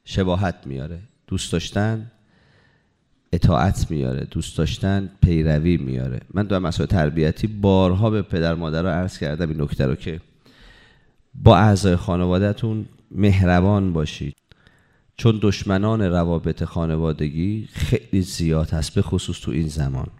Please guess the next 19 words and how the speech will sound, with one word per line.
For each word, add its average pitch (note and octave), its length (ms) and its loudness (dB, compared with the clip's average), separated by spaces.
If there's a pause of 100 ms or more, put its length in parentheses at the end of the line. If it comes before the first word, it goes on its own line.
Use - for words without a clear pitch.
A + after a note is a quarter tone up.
(2000)
رهزن‌ها F#2+ 840 4
فوق‌العاده F2+ 720 2
زیادن. D2 560 -2 (240)
اگه A2 140 2
یه A#2 160 4
بچه‌ای G2+ 460 2
مادرشو F#2+ 500 0
واقعاً F2 380 -2
دوست G2 260 -8
داشته D#2+ 240 -10
باشه، D2 220 -10
پدرشو F2 440 0
واقعاً E2 300 -4
دوست E2 220 -12
داشته E2+ 220 -8
باشه، E2+ 200 -6
از G2 220 -6
مرام F#2 560 0
اونها E2 760 -4